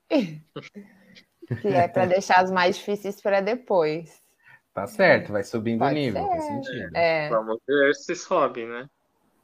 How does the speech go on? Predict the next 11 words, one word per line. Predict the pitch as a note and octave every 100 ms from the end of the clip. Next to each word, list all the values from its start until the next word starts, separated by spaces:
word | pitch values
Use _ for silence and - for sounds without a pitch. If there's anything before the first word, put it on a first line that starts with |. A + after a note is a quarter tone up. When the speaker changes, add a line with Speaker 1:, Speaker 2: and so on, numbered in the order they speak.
| G3 A3 - _
Speaker 1:
Vamos | E3 E3 D#3 F3+
ver, | G#3 F3
é | D#3+
a |
esperança. | E3+ - F#3 F#3 E3+ F3 _ - _
Speaker 3:
<laughs> | B3+ F#3 - _ - - _ - D#3 C#3 - _ - - - -
E | C#3+
aí, | D#3+ E3+ G3 - _ _ _
outro, | D3 E3 G#3 - G3 E3+
né, | D3 C#3+ - -
outro | D#3 E3+ G3